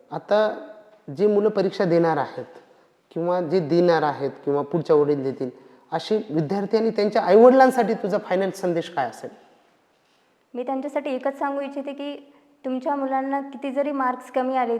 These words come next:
Speaker 2: तरीसुद्धा आईवडिलांनी त्यांना नेहमी सपोर्ट करत राहा. मार्क्स वगैरे कमी जास्त येतच असतात, पण सपोर्ट हा खूप महत्त्वाचा असतो आणि नेहमी स्वतःवर विश्वास ठेवा आणि हार्डवर्क करत राहा, बस एवढंच.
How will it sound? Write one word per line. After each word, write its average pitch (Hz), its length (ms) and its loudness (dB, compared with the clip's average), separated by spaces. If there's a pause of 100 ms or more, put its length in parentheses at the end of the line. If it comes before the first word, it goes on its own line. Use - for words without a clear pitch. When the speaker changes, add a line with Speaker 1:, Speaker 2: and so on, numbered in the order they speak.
Speaker 2:
तरीसुद्धा 269 520 -4
आईवडिलांनी 269 800 -2
त्यांना 269 400 -4 (440)
नेहमी 269 260 -2
सपोर्ट 285 420 -2
करत 226 320 -2
राहा. 220 140 -4
मार्क्स 233 360 -4
वगैरे 277 200 0
कमी 262 200 -4
जास्त 277 240 -4
येतच 262 260 -2
असतात, 254 320 -6 (480)
पण 277 360 -4 (460)
सपोर्ट 277 380 -2
हा 285 240 -2
खूप 294 180 -2
महत्त्वाचा 262 440 0
असतो 233 460 -4 (600)
आणि 254 380 -4 (100)
नेहमी 269 280 -2
स्वतःवर 247 420 0
विश्वास 254 500 -2
ठेवा 277 280 -2 (440)
आणि 262 160 -4
हार्डवर्क 254 500 -2 (100)
करत 262 280 0
राहा, 269 220 -2 (720)
बस 247 200 -8
एवढंच. 208 260 -6